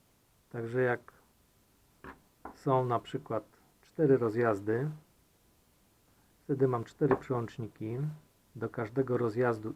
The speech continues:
idzie jeden wspólny przewód ten i później od przełącznika do każdego rozjazdu, do każdej tej krańcówki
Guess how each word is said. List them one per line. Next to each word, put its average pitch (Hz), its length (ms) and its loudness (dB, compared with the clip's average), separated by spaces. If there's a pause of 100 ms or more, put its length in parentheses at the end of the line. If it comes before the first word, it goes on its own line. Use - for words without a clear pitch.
idzie 107 320 -4 (440)
jeden 127 320 4
wspólny 110 480 -4
przewód 101 520 -6
ten 101 320 -10 (1700)
i 226 100 -2
później 151 400 6
od 147 180 0
przełącznika 123 800 -2
do 107 120 -4
każdego 107 500 -4
rozjazdu, 95 720 -4 (1400)
do 104 140 -8
każdej 101 360 -6
tej 101 160 -10
krańcówki 101 760 -14